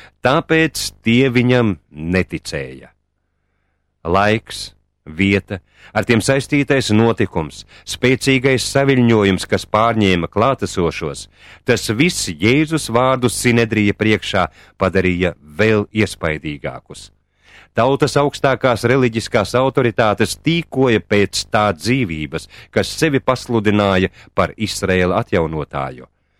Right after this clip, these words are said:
Sabata kungs tika saukts laicīgas tiesas priekšā,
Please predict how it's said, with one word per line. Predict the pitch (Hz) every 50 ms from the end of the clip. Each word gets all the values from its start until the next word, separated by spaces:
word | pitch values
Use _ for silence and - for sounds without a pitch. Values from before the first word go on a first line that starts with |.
| _ _ - - - _
Sabata | - - - 139 147 160 147 156 151 - 156 143
kungs | - - 127 127 131 110 95 - - - - - - - - _ _
tika | 131 117 - 127 110
saukts | - - 131 135 147 156 151 - - - 110
laicīgas | 107 113 123 139 143 - - - 120 113 104 92 98 - - -
tiesas | 107 104 95 - 101 92
priekšā, | - - 101 113 127 - - - 131 127 117 101